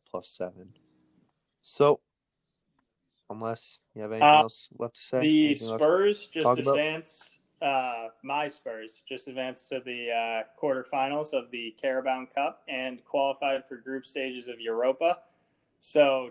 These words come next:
Speaker 2: Tottenham Hotspurs are on the rise, but while your Liverpool team just got bounced by Arsenal from the Carabao Cup, so, um,
Speaker 1: <laughs> Oh, damn.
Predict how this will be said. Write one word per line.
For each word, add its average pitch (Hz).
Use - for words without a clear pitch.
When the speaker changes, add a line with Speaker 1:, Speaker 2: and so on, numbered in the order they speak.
Speaker 2:
Tottenham 139
Hotspurs 139
are 120
on 123
the 123
rise, 127
but 123
while 120
your 120
Liverpool 131
team 135
just 123
got 123
bounced 127
by 113
Arsenal 117
from 113
the 104
Carabao 107
Cup, 117
so, 113
um, 117
Speaker 1:
<laughs> 143
Oh, 110
damn. -